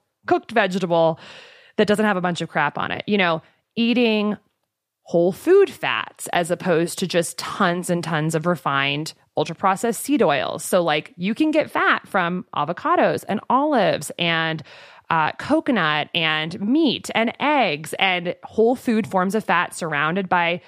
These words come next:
you know, all the things they're meant to be within nature. But most of the fat we're eating today is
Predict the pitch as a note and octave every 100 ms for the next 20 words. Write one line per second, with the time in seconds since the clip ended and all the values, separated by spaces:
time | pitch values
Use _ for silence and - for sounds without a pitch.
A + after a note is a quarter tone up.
0 | - - - G3 - E3+ G3 A3 A#3+ A3+
1 | G#3+ G3 G3 A3+ - G#3+ A#3 G#3+ A3 G3
2 | F#3+ A3 - E3 D3+ - _ A3 G#3 C4
3 | - C4+ - F#3+ F3+ E3+ F3 E3+ - D#3+
4 | D3 C#3 D#3 - F#3+ E3+